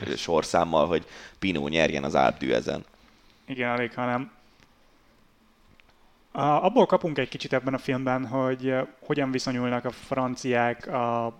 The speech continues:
Speaker 3: külföldi versenyzőkhöz. Viszont ez a kép a filmen keresztül szerintem sokkal pozitívabb, mint ami az, legalábbis az én fejemben élt.
Speaker 2: <laughs>
Speaker 3: Tehát itt, ö, nyilván ugye elsősorban ezeket a, a, a nyugdíjas arcokat látjuk a hegyen,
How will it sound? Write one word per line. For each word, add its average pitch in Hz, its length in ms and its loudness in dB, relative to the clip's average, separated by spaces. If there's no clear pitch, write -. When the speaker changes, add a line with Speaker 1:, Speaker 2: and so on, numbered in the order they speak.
Speaker 3:
külföldi 123 460 2
versenyzőkhöz. 110 800 -2
Viszont 127 240 -4
ez 156 100 2
a 156 140 0
kép 135 260 0
a 139 40 2
filmen 135 380 2
keresztül 139 380 0
szerintem 135 240 -4
sokkal 131 260 0
pozitívabb, 113 520 -2
mint 117 200 -6
ami 120 140 -2
az, 117 120 0
legalábbis 123 420 2
az 135 80 0
én 123 140 0
fejemben 117 480 0
élt. 113 320 -2
Speaker 2:
<laughs> - 160 -20
Speaker 3:
Tehát 135 260 -2
itt, - 280 -6
ö, 147 200 6
nyilván 147 260 2
ugye 135 160 4
elsősorban 135 520 4
ezeket 131 360 -2
a, 127 260 2
a, - 100 -10
a 127 200 -8
nyugdíjas 131 420 -2
arcokat 120 440 -2
látjuk 123 360 0
a 123 60 -4
hegyen, 123 400 -2